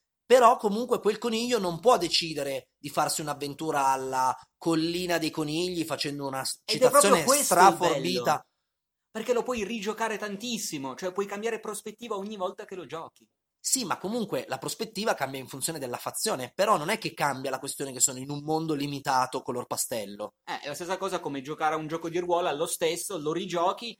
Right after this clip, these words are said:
Speaker 2: magari cambia l'avventura, però
Speaker 1: Ma no, non è vero, perché ci sono alcuni giochi di ruolo moderni che in realtà sviluppano, eh, la possibilità di condividere anche con gli altri, la possibilità di cambiare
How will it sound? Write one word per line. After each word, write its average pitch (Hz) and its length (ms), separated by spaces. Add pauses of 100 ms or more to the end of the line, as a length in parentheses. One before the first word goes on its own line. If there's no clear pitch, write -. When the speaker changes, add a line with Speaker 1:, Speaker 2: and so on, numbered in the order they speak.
(120)
Speaker 2:
magari 180 260
cambia 196 300
l'avventura, 220 580
però 233 160
Speaker 1:
Ma 214 80
no, 247 260
non 151 140
è 170 80
vero, 185 340
perché 139 220
ci - 100
sono 185 160
alcuni 170 300
giochi 165 240
di 165 80
ruolo 147 260
moderni 196 580 (360)
che 143 100
in 139 160
realtà 220 480 (140)
sviluppano, 247 1000 (240)
eh, 147 460
la 151 200
possibilità 190 920
di 135 420 (220)
condividere 190 800
anche 135 320
con 214 140
gli 220 100
altri, 214 320
la 135 120
possibilità 165 480
di 123 100
cambiare 214 800